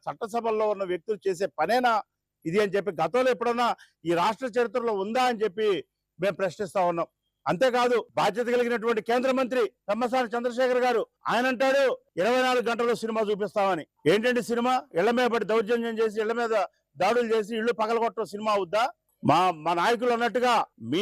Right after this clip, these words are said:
ఇంటికి మా ఇల్లు ఎంత దూరమో, మా ఇంటికి మీ ఇల్లు అంతే దూరం. కర్మ అనేది తిరిగి వస్తానే ఉంటది, కాలచక్రం అనేది తిరిగి వస్తానే ఉంటది. మళ్ళీ ఎన్నికలు వస్తాయి, ప్రభుత్వాలు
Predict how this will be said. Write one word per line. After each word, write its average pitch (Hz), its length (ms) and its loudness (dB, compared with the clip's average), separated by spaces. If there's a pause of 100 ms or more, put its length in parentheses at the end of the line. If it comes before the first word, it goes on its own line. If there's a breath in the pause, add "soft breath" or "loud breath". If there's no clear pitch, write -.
ఇంటికి 240 300 -2
మా 214 80 2
ఇల్లు 240 220 0
ఎంత 240 160 -2
దూరమో, 240 280 2
మా 226 180 0
ఇంటికి 240 260 -2
మీ 226 160 -4
ఇల్లు 240 140 -2
అంతే 233 160 -2
దూరం. 226 300 0 (220)
కర్మ 208 240 2
అనేది 240 340 2
తిరిగి 233 180 -4
వస్తానే 247 380 0
ఉంటది, 233 240 0 (540)
కాలచక్రం 240 520 0
అనేది 240 180 -2
తిరిగి 240 160 0
వస్తానే 247 340 0
ఉంటది. 240 240 2 (440)
మళ్ళీ 190 320 0
ఎన్నికలు 254 280 0
వస్తాయి, 240 320 0 (420)
ప్రభుత్వాలు 226 440 0